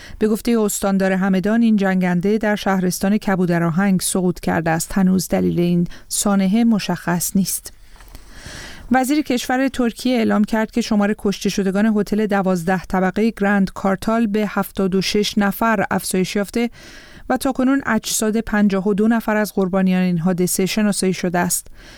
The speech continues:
هتل گرند کارتال در پیست اسکی کارتالکایا واقع است که یکی از تفریحگاه‌های پر رفت آمد اسکی در شمال غربی ترکیه محسوب می‌شود. دولت ترکیه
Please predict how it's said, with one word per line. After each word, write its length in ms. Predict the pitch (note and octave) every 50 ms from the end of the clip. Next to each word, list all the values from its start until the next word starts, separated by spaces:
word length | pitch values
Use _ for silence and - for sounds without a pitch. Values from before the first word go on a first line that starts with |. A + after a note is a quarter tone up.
| - - - - - - - -
هتل 340 | A3+ - A3+ A3 A3 G#3+ G#3
گرند 380 | G#3 G#3+ G#3 G3+ G#3 G3+ F#3+
کارتال 500 | - - G#3+ G3+ G3 - - A3+ A#3 A#3
در 260 | A3 G#3 A3+ G#3 G#3
پیست 340 | G3+ - - A3 G3+ - -
اسکی 500 | G#3+ G3+ F#3+ - - - A3 G#3+ G#3+ G#3
کارتالکایا 760 | G3 - G#3 G3+ G3 F#3+ - G3 F#3+ - - G3+ G3+ G3+ G#3+
واقع 300 | G#3 A3+ G#3+ F#3+ - E3+
است 200 | E3 F3 - -
که 100 | - G#3
یکی 200 | G#3+ G3 - G#3
از 120 | G3+ F#3+ - -
تفریحگاه‌های 880 | - G3+ F#3+ - - G#3+ G3 F3+ - - G#3 G3+ F#3+ G3+ G#3+ A3 A3+ A3 - -
پر 200 | - G#3+ G#3+ G#3
رفت 320 | G#3+ G#3+ G3+ - - -
آمد 300 | G#3+ G#3 G#3 A3+ A3+ A#3+
اسکی 380 | A3+ G#3+ - - - - G3+ F3+
در 160 | G3 F#3+ F#3+
شمال 340 | - - F#3+ F#3 F3+ F3+ F3+
غربی 380 | F3+ F#3 F3+ E3+ E3+ F#3 F#3+
ترکیه 400 | - - G#3+ G#3+ - - - G#3+
محسوب 380 | G3 F3+ F3 - - - F3 E3
می‌شود. 460 | F3 E3+ - F3 E3+ F3 F3 - - - - - - - - - - - - - - - G3+
دولت 460 | F#3+ G#3 G3 F#3+ F#3+ F#3+ - G3 G3 F#3+
ترکیه 500 | - G#3 G3 F#3 - - G#3+ G#3+ A3